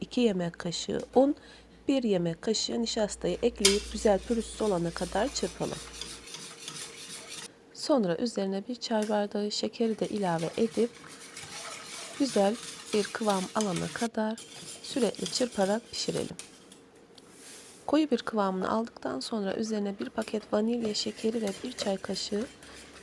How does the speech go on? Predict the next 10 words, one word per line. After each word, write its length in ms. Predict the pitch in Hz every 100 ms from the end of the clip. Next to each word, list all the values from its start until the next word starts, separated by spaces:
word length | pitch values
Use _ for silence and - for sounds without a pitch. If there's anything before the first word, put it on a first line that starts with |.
| -
tereyağı 420 | - 240 254 190
ilave 380 | 180 185 170 175
edip 420 | 165 175 - -
karıştıralım. 680 | - 269 247 - 254 247 240 -
Ocaktan 540 | 247 240 220 - 185 -
alıp 220 | 208 214 233 247
üzerine 520 | 226 196 170 160 156 - - - - - -
böyle 200 | 208 190
streç 380 | - 233 233
filmle 300 | - 180 156